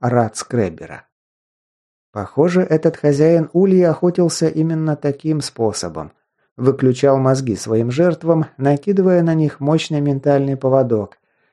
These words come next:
и принуждал их приходить прямиком ему в лапы. Прямо как муравьиный лев, дожидающийся, пока в его песчаную ловушку угодят беспечные муравьи и другие насекомые.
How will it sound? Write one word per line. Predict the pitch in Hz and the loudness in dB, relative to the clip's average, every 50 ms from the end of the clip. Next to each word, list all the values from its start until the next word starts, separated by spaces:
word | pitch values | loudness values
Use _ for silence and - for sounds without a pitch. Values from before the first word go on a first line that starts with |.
| _ _ | _ _
и | - 113 113 110 | 0 2 2 2
принуждал | 113 123 120 120 120 117 110 113 123 127 123 123 | 2 2 0 0 0 -2 -2 0 2 2 4 4
их | 123 117 - | 2 0 0
приходить | - 123 113 - 113 110 117 127 123 - - | -2 -4 -2 0 0 0 2 0 0 0 -2
прямиком | 117 120 117 117 113 - - 120 117 117 | -2 0 0 -2 -2 -2 -2 -2 0 0
ему | 117 117 120 120 123 | -2 -2 -2 -2 0
в | 120 143 | 2 2
лапы. | 151 135 98 - - - - _ _ _ _ _ _ _ _ _ _ _ _ _ _ | 2 2 0 -4 -10 -18 -20 _ _ _ _ _ _ _ _ _ _ _ _ _ _
Прямо | - 151 185 208 220 220 220 208 | -2 0 2 2 2 2 0 -2
как | 202 - 202 190 - - | 0 -2 -2 -2 0 0
муравьиный | 185 180 170 165 156 143 156 175 175 170 170 170 | 2 4 4 4 2 2 2 2 2 4 4 2
лев, | 170 185 190 165 117 - - - _ _ _ | 4 4 2 2 0 -4 -8 -20 _ _ _
дожидающийся, | - 120 131 127 123 123 123 131 127 127 127 123 - 131 123 - - 123 | -4 -2 0 0 0 2 2 2 4 4 2 0 0 -2 -2 0 -2 -2
пока | - 127 120 - 131 123 | -2 -2 -2 0 0 0
в | 117 | 2
его | 131 127 127 120 113 | 4 4 4 4 2
песчаную | - - 120 - - - 127 123 123 117 117 120 | 0 -2 -4 -4 -2 -2 0 0 0 0 0 2
ловушку | 123 135 147 160 185 175 - - - 165 151 - _ _ _ _ _ _ - | 2 2 2 2 0 0 -2 0 -2 -2 -2 -2 _ _ _ _ _ _ -4
угодят | 127 135 135 160 165 170 185 214 208 202 | -2 0 2 2 2 2 2 0 0 0
беспечные | 180 165 165 156 - - 185 190 190 - - 180 170 165 160 | 0 0 -2 -2 -2 -2 -2 -2 0 -2 -2 -2 0 2 2
муравьи | 151 147 143 139 139 127 123 135 147 156 156 143 - _ - | 2 2 4 2 2 2 2 2 2 2 2 0 -2 _ -4
и | 202 190 | -2 -2
другие | 151 147 139 131 120 117 117 117 113 | 0 2 2 0 2 2 2 2 2
насекомые. | 110 107 - - 101 - - - 85 82 82 78 73 - | 0 -4 -6 -8 -8 -8 -8 -10 -10 -10 -12 -18 -20 -20